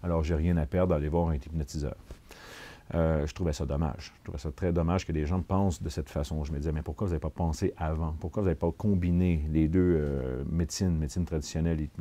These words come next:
l'hypnothérapie ? » Euh, alors, mon but était, par la suite, bon, ok, je vais monter un spectacle, je vais faire renaître cette forme de science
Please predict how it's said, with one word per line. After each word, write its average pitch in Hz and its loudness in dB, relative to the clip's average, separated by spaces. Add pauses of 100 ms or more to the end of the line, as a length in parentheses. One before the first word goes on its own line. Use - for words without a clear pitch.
l'hypnothérapie ? » 82 -2 (920)
Euh, 80 -4
alors, 80 0
mon 92 6
but 120 6
était, 95 4
par 78 0
la 76 2
suite, 123 2
bon, 73 -2
ok, 78 -8
je 85 -8
vais 92 2
monter 117 2
un 139 0
spectacle, 95 -2
je 87 0
vais 85 2
faire 90 2
renaître 113 4
cette 82 -2
forme 95 4
de 80 4
science 98 -2